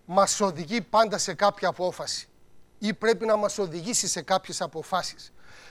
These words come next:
Μου αρέσει πολύ εκείνο το σκηνικό με την Μαρία. Ιωάννης είκοσι δεκαέξι. Όταν, λέει, η Μαρία ήταν έξω από τον τάφο, δεν είχε δει τον Χριστό. Και ο Χριστός φωνάζει,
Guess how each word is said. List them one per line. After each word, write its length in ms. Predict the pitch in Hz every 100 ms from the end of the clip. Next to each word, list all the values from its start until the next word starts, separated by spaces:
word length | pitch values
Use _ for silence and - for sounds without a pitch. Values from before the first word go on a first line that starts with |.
| -
Μου 160 | 180 180
αρέσει 280 | 214 -
πολύ 260 | 180 196 190
εκείνο 220 | 196 208
το 120 | 190
σκηνικό 680 | 185 - 190 175 160 220 196
με 140 | 175
την 340 | 165 175 165 151 - -
Μαρία. 540 | 165 165 196 185 117 - _ - _ _ _ - - _ - -
Ιωάννης 580 | 185 185 185 220 208 -
είκοσι 280 | 196 208 156
δεκαέξι. 540 | 180 185 190 - 139 - - - - -
Όταν, 320 | 214 247 240
λέει, 120 | 214
η 60 | 226
Μαρία 380 | 214 185 196 226
ήταν 260 | 226 208
έξω 280 | 196 - -
από 120 | 202
τον 180 | - 156
τάφο, 480 | 127 226 - 151 180 - - _ _ - - - - - - - - - - - -
δεν 120 | 226
είχε 180 | 294 -
δει 140 | 185 185
τον 160 | 180
Χριστό. 460 | 165 165 - 170 160 - - - - -
Και 100 | -
ο 20 |
Χριστός 280 | 175 240 226
φωνάζει, 580 | - 185 180 202 160